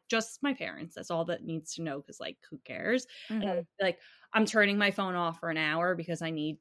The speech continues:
Speaker 1: like, no, like, I just need to zone out and not worry about what's going, like, not think, worry about what's going on on the screen." Like,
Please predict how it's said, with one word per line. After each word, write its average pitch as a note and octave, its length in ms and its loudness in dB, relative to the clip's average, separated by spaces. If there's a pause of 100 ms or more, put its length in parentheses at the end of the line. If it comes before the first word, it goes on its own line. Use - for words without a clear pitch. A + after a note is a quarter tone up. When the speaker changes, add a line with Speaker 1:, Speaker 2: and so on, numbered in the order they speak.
(160)
Speaker 1:
like, - 320 -6 (1000)
no, F3 720 8
like, F3 200 2
I F3+ 100 4
just E3 460 0
need E3 460 -2 (100)
to E3+ 240 -2 (160)
zone E3 440 2
out E3+ 720 0
and E3 220 2
not D#3+ 420 2 (380)
worry F#3 600 6
about E3+ 460 4
what's E3+ 320 2
going, F3+ 300 0
like, F3+ 220 4
not F3+ 360 2
think, G3 480 2
worry E3+ 480 2
about D#3+ 360 0
what's E3 160 -8
going D#3 280 -2
on D#3 380 -2
on D3 560 -8 (120)
the E3+ 100 -8
screen." - 540 -6
Like, - 280 -10